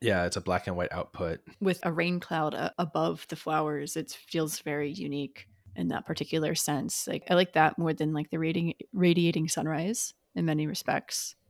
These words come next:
Speaker 2: If you look at, you know, the project itself, and this is a cool thing slash dangerous thing that you can do with the Params tickets,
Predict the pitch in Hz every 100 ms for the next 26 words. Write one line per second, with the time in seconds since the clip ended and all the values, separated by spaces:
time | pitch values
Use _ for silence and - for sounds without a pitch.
0 | _ - 190 202 202 - 175 160 - -
1 | 175 165 160 170 - 180 - 165 - -
2 | - - - 190 180 175 175 - 170 -
3 | 165 156 175 - 151 - - - 185 196
4 | 170 - 160 151 151 147 165 160 151 151
5 | - - - - 175 - - - - -
6 | - -